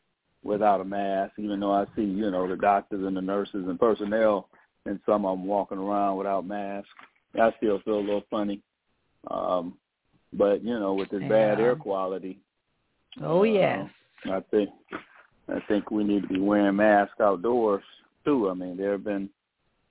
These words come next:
Speaker 1: uh, events that are outdoor events canceled at, uh,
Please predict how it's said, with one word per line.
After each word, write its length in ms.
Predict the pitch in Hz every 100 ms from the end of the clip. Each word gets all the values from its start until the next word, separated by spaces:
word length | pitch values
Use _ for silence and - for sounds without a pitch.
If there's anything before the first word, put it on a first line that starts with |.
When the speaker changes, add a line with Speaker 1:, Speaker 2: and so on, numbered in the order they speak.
| -
Speaker 1:
uh, 640 | 107 98 98 98 98 98 -
events 480 | 107 104 110 113 -
that 260 | - 104 98
are 140 | 92
outdoor 440 | 92 104 98 107 104
events 360 | 95 104 101 - - - - -
canceled 520 | - 117 113 - 104 - _ _ _ _ _ _ -
at, 200 | 110 95
uh, 180 | 101